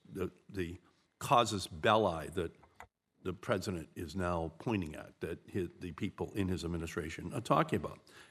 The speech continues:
And yes or no, is Iran doing these things now, commandeering ships and shooting down U S drones?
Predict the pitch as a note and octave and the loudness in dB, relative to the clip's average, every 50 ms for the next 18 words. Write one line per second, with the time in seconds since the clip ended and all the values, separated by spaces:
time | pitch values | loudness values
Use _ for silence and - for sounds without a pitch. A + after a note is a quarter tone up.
0 | - - C#3 C#3+ D#3 E3+ F#3+ G#3 F#3+ - F3+ D#3+ E3 F3 D#3+ C3 A2+ - - D3 | -6 2 6 8 10 12 10 10 10 8 8 10 12 12 12 12 10 10 8 8
1 | C#3+ - E3 A#2+ B2 C#3 D3 D#3+ E3+ F3 F3+ F3+ F3+ F3 F3 - - - - - | 8 10 8 8 8 8 8 10 10 10 10 10 8 6 6 2 -4 -14 -20 -20
2 | - _ _ _ _ - - D3 D3+ E3 E3+ D#3+ E3 F3 E3 E3+ - F3 F3 E3+ | -20 _ _ _ _ 6 8 10 12 12 10 10 8 8 6 6 6 6 6 6
3 | C#3 F#3 G3+ A3 C#3+ E2+ - - C3+ A#2+ B2+ B2+ A#2 A#2+ B2 B2 B2 A#2+ G#2+ - | 8 8 8 8 8 4 2 2 2 2 2 2 0 0 0 0 0 -2 0 2
4 | C#3 D3+ D#3 - - - B2 A2 - - C3+ C3 C3 B2 C3+ C3+ C3 C3 C3+ C3+ | 0 0 0 -2 -4 -4 -2 0 0 0 2 2 2 2 0 0 2 0 0 0
5 | C#3 C3+ - - D#3+ D#3+ - - - - - | 0 -2 0 0 0 0 0 -2 -6 -8 -10